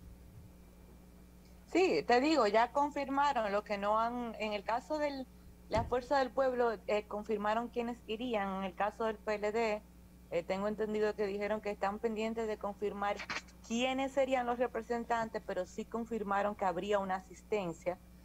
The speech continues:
O sea que no se opusieron a la convocatoria,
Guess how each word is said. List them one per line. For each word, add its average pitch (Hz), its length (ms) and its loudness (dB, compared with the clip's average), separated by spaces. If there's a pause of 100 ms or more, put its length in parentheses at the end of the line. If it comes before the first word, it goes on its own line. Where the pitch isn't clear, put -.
(280)
O 185 120 4
sea 196 320 6
que 190 360 6
no 190 220 2
se 254 140 4
opusieron 214 580 0
a 202 60 0
la 190 160 0
convocatoria, 160 920 -2